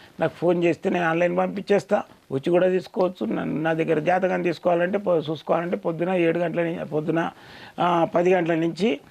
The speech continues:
సాయంత్రం ఐదు గంటల వరకు మీకు అవైలబుల్ ఉంటాయి, ఐదు, ఆరు గంటల వరకు. మళ్ళీ సాయ-, పొద్దున వచ్చేసి, ఉమ్, మీకు రాత్రికి నేను మాట్లాడాలంటే మార్నింగ్,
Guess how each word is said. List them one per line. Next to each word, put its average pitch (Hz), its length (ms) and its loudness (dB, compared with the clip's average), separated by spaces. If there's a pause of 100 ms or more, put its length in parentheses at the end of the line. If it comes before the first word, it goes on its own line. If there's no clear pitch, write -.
(280)
సాయంత్రం 196 400 2
ఐదు 175 160 2
గంటల 170 260 2
వరకు 175 300 0
మీకు 196 220 -2
అవైలబుల్ 165 500 2
ఉంటాయి, 160 280 0
ఐదు, 160 120 2
ఆరు 160 280 4
గంటల 175 240 2
వరకు. 160 420 0 (440)
మళ్ళీ 202 200 4
సాయ-, 170 680 2
పొద్దున 180 360 0
వచ్చేసి, 185 800 0 (420)
ఉమ్, 160 420 0
మీకు 156 460 2
రాత్రికి 185 540 2
నేను 165 220 2
మాట్లాడాలంటే 175 920 2 (340)
మార్నింగ్, 175 680 2